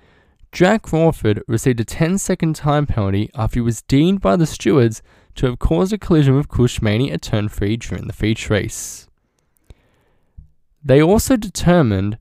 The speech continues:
that while both Crawford and Maney had made late moves at the corner itself, it was Crawford the stewards felt was predominantly at fault for the incident caused. When the penalty was applied, he remained sixteenth in the final classification for the feature race.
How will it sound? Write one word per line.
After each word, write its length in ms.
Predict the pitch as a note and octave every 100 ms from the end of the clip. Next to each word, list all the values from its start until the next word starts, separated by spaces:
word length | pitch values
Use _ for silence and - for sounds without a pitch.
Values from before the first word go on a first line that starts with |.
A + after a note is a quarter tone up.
| -
that 120 | A#2
while 260 | C3+ C#3 C#3
both 300 | C3 A#2+ -
Crawford 420 | - D#3 - G3+
and 140 | F3+
Maney 300 | C#3+ B2+ B2
had 160 | A2+ A2+
made 200 | A#2 A2+
late 320 | A#2 D3+ -
moves 300 | B2+ B2+ A2+
at 100 | A#2
the 60 | -
corner 340 | - G#2+ G2+
itself, 540 | - - F3+ G3 G3+ - _ _ _
it 60 | -
was 140 | E3
Crawford 600 | - - G3 G#3+ B3 G3 E3
the 60 |
stewards 400 | E3+ - D3+ C#3+
felt 420 | - D3+ D3 B2+
was 180 | - A#2
predominantly 680 | - A2 - C3+ E3 F3 F#3+
at 80 | G3+
fault 260 | A2+ G2
for 140 | - B2
the 160 | D3
incident 400 | G2+ - - A#2
caused. 640 | - A2 G#2+ C3 - - - _ _ _ _ _ _ _ _ _ _ _ _ _ _ _
When 320 | D3 F#3+ A#3+
the 60 | B3+
penalty 340 | F3 D#3 C3
was 260 | A2 A#2 D3
applied, 500 | E3+ D#3 D3 G3 - _
he 140 | -
remained 440 | E3 F3 F#3 A3 G#3+
sixteenth 600 | - F3 - - D3 C#3+
in 120 | B2+
the 60 | C3
final 300 | - D3+ F3
classification 760 | - D3 E3+ - - A2 -
for 140 | G2+ -
the 80 | A2
feature 420 | - A#2 - G#2+
race. 500 | F#2 - - -